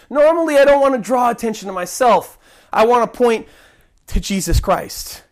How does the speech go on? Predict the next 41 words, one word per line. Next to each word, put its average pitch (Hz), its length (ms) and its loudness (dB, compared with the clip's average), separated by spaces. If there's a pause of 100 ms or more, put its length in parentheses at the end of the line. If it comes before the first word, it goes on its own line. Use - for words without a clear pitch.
And 185 120 -2
I 208 40 0
hope 254 240 2
I 226 100 6
did 262 300 0
that 226 180 2
today, 170 380 0
'cause 165 260 -4
the 190 180 -12
emphasis 240 460 -4
was 190 180 -6
not 254 280 2
on 208 340 2
me. 226 280 0
It 185 60 -8
was 214 160 0
about 226 380 0 (180)
what 220 220 0
God 254 300 -2
wanted 247 220 0
me 233 140 -4
to 214 100 -6
do 233 340 0
and 220 100 0
how 208 220 -2
I 196 200 -2
obeyed 208 600 0
him, 175 300 -4 (220)
but 196 140 -8
then 214 140 0
I, 214 160 0
how 214 260 -2
I 196 200 -2
got 220 420 -2
to - 100 -16
that 180 200 -4
point 190 220 -4
where 180 120 -4
I 175 100 -2
could 170 160 -16
even 160 240 -10